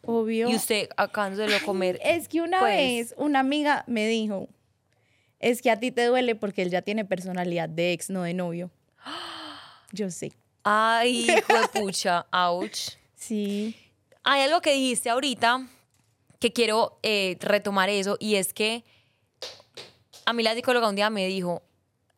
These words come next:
Speaker 2: "Cuando tú quieras hablarle, tienes que pensar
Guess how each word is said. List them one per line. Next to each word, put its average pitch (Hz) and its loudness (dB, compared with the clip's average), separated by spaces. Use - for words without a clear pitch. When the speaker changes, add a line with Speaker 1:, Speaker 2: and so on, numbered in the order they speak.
Speaker 2:
"Cuando 233 2
tú 233 -6
quieras 262 2
hablarle, 190 0
tienes 196 0
que - -8
pensar 214 0